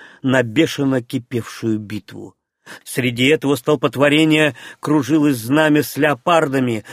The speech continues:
то взвиваясь к вершине под напором огромной массы испанцев, теснивших врагов, то опускаясь вниз, когда сэр Найджел и Черный Саймон вместе с воинами-ветеранами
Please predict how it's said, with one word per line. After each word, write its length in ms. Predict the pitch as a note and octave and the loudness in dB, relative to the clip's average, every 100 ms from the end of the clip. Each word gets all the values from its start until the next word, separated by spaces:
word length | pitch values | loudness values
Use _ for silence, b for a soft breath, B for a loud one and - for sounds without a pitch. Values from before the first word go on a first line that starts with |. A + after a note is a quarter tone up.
| B | B
то 160 | C#3+ D3 | -2 -2
взвиваясь 760 | A2 G2 A#2 C#3 D#3 D#3 C#3+ | -4 -6 -2 0 2 2 0
к 120 | - | -4
вершине 640 | B2 C#3+ A#2+ - F3+ E3 D3 | -4 -4 -6 -4 0 0 0
под 180 | C#3+ | 0
напором 520 | C3 C#3 D#3 F3+ D#3+ C#3 B B | 0 0 0 2 2 0 B B
огромной 560 | C3+ B2+ D3 D#3 D3+ | -2 0 2 4 4
массы 420 | C#3+ D3+ C#3 - D3 | 4 2 0 -2 -4
испанцев, 680 | - - D#3 C#3+ D#3 B2+ B B B | -2 0 0 0 -4 -8 B B B
теснивших 720 | - D3 - D#3 C#3+ - C#3+ | -6 -6 0 0 0 -2 -6
врагов, 540 | A#2+ C#3 B2 D#3+ C3 - B B | -2 -2 2 2 0 -4 B B
то 200 | - D#3+ - | 0 0 2
опускаясь 1000 | D3 D3 D3 C#3 - - D#3+ D#3 B2+ - | -2 0 -6 -8 -10 2 4 4 0 -2
вниз, 500 | C#3 D3+ D3+ C3 - B B | 0 2 2 0 -10 B B
когда 300 | - A2+ B2+ | -8 -4 -2
сэр 320 | B2 - C3+ | -2 -2 0
Найджел 640 | C3 C3+ D#3 C#3 A#2 C3 A#2 B - | 0 2 2 0 -2 -2 -4 B -8
и 140 | C#3+ | -6
Черный 500 | - D3 D#3 D3 D3 | 0 4 4 4 0
Саймон 500 | - F3 E3+ D#3 D3+ | 0 2 2 2 2
вместе 560 | D3 D#3 F3 - F3 D3+ B | 2 2 0 0 -2 -2 B
с 200 | - - | -14 -6
воинами-ветеранами 1500 | C#3 D#3+ F3 E3 D#3+ D#3+ D3+ E3 D#3+ E3 F3+ E3+ E3+ E3 D3+ | -2 0 2 2 4 4 4 2 2 2 2 2 4 4 2